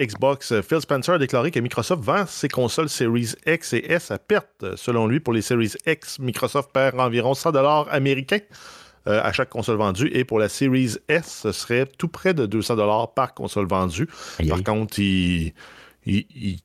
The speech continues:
Speaker 1: il stresse pas avec ça parce qu'il dit que les profits se font sur les accessoires, les produits, euh, vendus, donc les jeux, les abonnements, dont la fameuse Game Pass.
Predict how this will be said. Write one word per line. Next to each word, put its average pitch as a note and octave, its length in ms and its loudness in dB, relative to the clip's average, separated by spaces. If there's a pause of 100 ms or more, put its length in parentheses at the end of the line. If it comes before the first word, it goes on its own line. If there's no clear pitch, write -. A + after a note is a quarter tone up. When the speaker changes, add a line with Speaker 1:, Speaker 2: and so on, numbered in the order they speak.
Speaker 1:
il G#2 80 0
stresse - 240 -2
pas G#2+ 120 0
avec G2 160 0
ça C3+ 160 0
parce A#2 180 -2
qu'il F#2+ 120 -8
dit G#2 120 -6
que G#2+ 100 -2
les G2 200 0
profits B2 380 -2
se - 100 0
font A2 240 0
sur G2+ 200 2
les G2+ 220 0
accessoires, D3+ 580 2
les A#2+ 120 0
produits, A#2+ 580 2
euh, G#2 260 4
vendus, G#2+ 520 0
donc G2+ 260 -2
les G#2 160 2
jeux, G#2+ 240 2
les G2+ 220 0
abonnements, F#2+ 360 0
dont F2+ 300 0
la E2+ 160 -2
fameuse F2+ 340 -2
Game F2 220 -2
Pass. - 440 -4